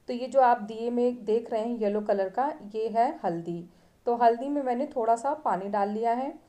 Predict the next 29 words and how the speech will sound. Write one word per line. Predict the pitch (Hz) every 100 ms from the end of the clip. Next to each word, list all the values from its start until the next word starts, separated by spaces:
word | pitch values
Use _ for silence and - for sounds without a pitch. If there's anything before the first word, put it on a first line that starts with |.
| _ _ -
और | 254
इस | 233 -
पानी | - 240 226
को | 254 269 277
अब | 320 311 220
मुझे | 233 226 214
अपने | 262 233 233
हल्दी | 240 208 214
में | 233 339
अच्छे | 202 202 233
से | 262
मिक्स | 320 220 -
कर | - 185
लेना | 185 180 180
है। | 190 185 - _ _
मिक्स | 262 269
करने | - 254 240
से, | 247 277 302
अ, | 302 220
क्या | 220 220 269
होगा | 269 220
ना | 220
कि | 254 277
हमारा | 262 233 220
हल्दी | 247 226 208 254
थोड़ा | 302 226 214
सा, | 214 277 349 - _ _ _
अ, |
अ, | 214 214